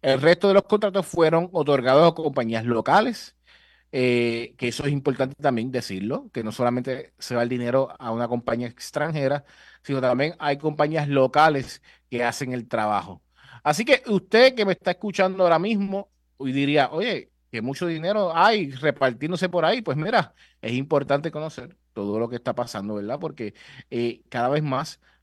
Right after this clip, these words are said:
vemos oportunidades. Y yo siempre hablo de pequeñas y medianas empresas y veo todo esto, digo, "Bueno, debe haber oportunidad en esas áreas". Así que usted debe estar pendiente a todo lo que está sucediendo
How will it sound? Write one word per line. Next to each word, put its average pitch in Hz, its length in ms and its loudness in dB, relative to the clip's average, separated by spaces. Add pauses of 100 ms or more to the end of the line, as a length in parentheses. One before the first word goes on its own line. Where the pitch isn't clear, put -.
vemos 131 280 -2
oportunidades. 131 1120 0
Y 131 140 -6
yo 156 120 0
siempre 214 300 -2
hablo 196 200 0
de 190 100 0
pequeñas 180 560 -6
y 180 100 -8
medianas 143 420 -4
empresas 170 340 -8
y 190 40 -4
veo 139 180 -4
todo 185 280 -6
esto, 208 180 -10
digo, 135 300 -12 (340)
"Bueno, 214 400 -2
debe 117 220 -4
haber 170 240 4
oportunidad 127 640 -4 (340)
en 120 160 -10
esas 113 200 -6
áreas". 151 440 -2 (340)
Así 127 220 -6
que 208 300 -4
usted 180 340 -6
debe 202 180 -4
estar 196 200 -4
pendiente 180 460 -6
a 156 60 -2
todo 139 240 -4
lo 151 80 0
que 147 80 -8
está 143 120 -12
sucediendo 143 720 -8